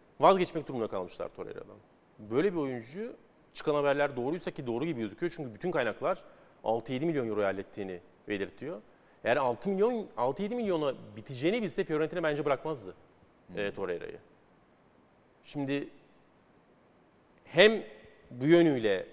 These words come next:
Speaker 1: bonservis ücreti mükemmel Galatasaray için hem de yirmi altı yaşında.
Speaker 2: Yaş olarak da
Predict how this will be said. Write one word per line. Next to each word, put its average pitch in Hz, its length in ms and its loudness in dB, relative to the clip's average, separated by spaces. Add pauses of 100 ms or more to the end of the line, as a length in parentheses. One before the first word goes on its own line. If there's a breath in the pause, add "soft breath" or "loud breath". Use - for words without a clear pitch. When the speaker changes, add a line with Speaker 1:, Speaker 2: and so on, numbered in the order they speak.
(880)
Speaker 1:
bonservis 117 880 -2
ücreti 104 600 -8 (800)
mükemmel 117 540 -2 (100)
Galatasaray 107 440 -2
için 208 200 -12
hem 180 180 -4
de 160 40 -4
yirmi 107 260 -6
altı 104 180 -2
yaşında. 147 400 -8 (720)
Speaker 2:
Yaş 98 200 -8
olarak 92 340 -6
da 90 120 -10